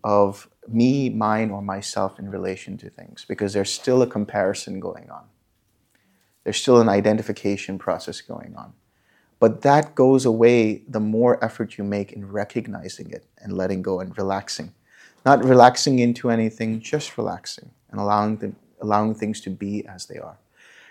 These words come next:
And as he's giving that Dhamma talk, he becomes fully awakened. <laughs> So yeah, conceit, you could say, is one of the more, uh, persistent fetters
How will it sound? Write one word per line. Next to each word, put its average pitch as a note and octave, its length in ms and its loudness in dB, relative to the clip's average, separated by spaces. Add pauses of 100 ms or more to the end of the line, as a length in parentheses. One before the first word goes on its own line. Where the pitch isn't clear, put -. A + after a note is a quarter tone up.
(120)
And A#2 120 6
as E3 280 12
he's D#3+ 160 6
giving D#3+ 240 6
that C#3+ 180 8
Dhamma D3+ 260 2
talk, G#2+ 380 -2 (580)
he B2 140 4
becomes A#2+ 320 4
fully A2+ 260 -4
awakened. A2+ 520 -8 (300)
<laughs> C#3+ 100 -14 (2250)
So B2 320 12
yeah, D3 180 12
conceit, - 480 2
you C#3+ 80 6
could C#3 120 2
say, C#3 320 6
is B2 380 4
one B2 180 4
of B2+ 100 4
the B2 60 6
more, A2+ 640 4 (1700)
uh, G2+ 440 4 (220)
persistent - 720 4 (160)
fetters - 640 0